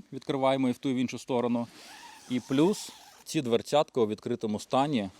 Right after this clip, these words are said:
завершуються згори. І ти тоді їх просто береш в кубку і закладаєш на оту поличку, яка є отам під дашком. І, відповідно, тут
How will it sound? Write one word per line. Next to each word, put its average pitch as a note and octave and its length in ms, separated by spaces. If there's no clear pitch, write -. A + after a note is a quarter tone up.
завершуються A#2+ 1120
згори. G#2 640
І A2 80
ти D3 140
тоді C3+ 240
їх C#3+ 140
просто C3+ 380
береш B2 340
в - 100
кубку F3 520
і E3 120
закладаєш C3 640
на B2+ 100
оту B2 200
поличку, B2+ 500
яка A2 260
є A2+ 160
отам G#2+ 440
під G#2 200
дашком. G2 440
І, A#2+ 60
відповідно, E3+ 680
тут G3+ 340